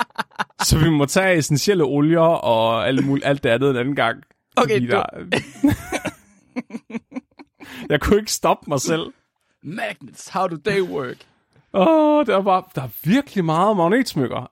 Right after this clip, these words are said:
Speaker 1: Er du sindssyg, mand?
Speaker 2: Hvordan kan der være så meget magnetsmykker? Er det forskning?
Speaker 1: Jamen,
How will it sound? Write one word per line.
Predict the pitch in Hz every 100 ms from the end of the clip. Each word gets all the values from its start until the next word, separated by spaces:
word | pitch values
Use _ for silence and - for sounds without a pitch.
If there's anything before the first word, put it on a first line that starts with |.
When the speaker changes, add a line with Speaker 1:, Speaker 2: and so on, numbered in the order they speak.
| -
Speaker 1:
Er |
du | 156 165
sindssyg, | - - 277 - 143
mand? |
Speaker 2:
Hvordan | 120 139
kan | 156 160
der |
være | 127
så | 135
meget | 139 123
magnetsmykker? | 113 117 151 135 110 -
Er |
det | 123
forskning? | 113 143 - - 92 - _ _ _ _
Speaker 1:
Jamen, | -